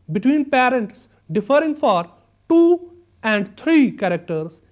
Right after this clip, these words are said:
is known as dihybrid and trihybrid cross respectively. Results obtained from monohybrid crosses for the remaining six characters were identical with those for plant height.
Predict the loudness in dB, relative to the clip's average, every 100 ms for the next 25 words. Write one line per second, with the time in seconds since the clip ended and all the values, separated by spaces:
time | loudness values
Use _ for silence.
0 | _ -2 0 0 -2 -2 -4 -6 -10 _
1 | _ -6 -2 -2 -2 -2 0 0 -2 _
2 | _ -8 -4 -4 -8 _ _ -6 -2 -2
3 | -4 -8 -8 -10 -16 -18 _ _ -10 -8
4 | -10 -16 _ -20 -20 -20 -20 -20 -20 -20
5 | _ _ _ _ _ _ _ _ -4 0
6 | 2 2 0 -6 -6 -4 -4 -4 -6 -6
7 | -6 -12 _ -8 -4 -2 -2 -2 -4 -4
8 | -6 -2 -2 -2 -8 -18 _ _ -2 0
9 | 0 0 0 0 -2 -2 -6 -8 -6 -2
10 | -2 -4 -4 -6 -8 -16 _ -8 -6 -4
11 | -4 -2 -2 -4 -10 -18 _ _ _ _
12 | _ _ 0 2 2 0 0 -6 _ _
13 | -8 -6 -6 -8 _ _ -8 -8 -10 -14
14 | -14 -14 _